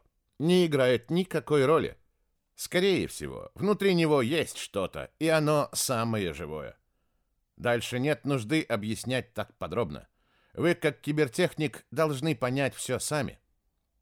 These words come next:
Простая организация и расчет. То, что подходит, развивается, то, что вредит или не отвечает заданным условиям, выбраковывается и уничтожается.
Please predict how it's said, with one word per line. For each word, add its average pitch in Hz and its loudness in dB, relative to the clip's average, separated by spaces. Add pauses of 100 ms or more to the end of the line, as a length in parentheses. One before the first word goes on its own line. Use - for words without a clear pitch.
(200)
Простая 95 -2
организация 95 -4
и 113 -6
расчет. 101 -4 (600)
То, 160 2
что - -4
подходит, 151 -2
развивается, 113 0 (380)
то, 170 4
что - 0
вредит 147 0
или 170 0
не 160 2
отвечает 147 0
заданным 110 0
условиям, 127 0 (300)
выбраковывается 92 -2
и 120 -4
уничтожается. 107 -4